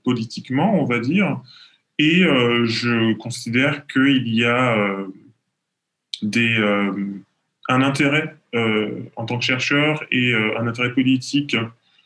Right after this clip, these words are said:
dans un positionnement ou de ce, dans ce qu'on dissémine comme savoir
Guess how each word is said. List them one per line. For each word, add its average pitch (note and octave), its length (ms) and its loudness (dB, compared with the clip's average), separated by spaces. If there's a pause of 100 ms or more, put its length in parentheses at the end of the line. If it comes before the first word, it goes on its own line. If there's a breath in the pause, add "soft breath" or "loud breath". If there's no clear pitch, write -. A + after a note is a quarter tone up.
(1300)
dans C3 240 4
un D3 100 4
positionnement D3 840 4
ou C#3 80 6
de B2+ 120 4
ce, C3 160 0
dans B2+ 260 0
ce C3 140 0
qu'on B2+ 180 2
dissémine C3+ 540 4
comme B2+ 180 0
savoir B2+ 720 0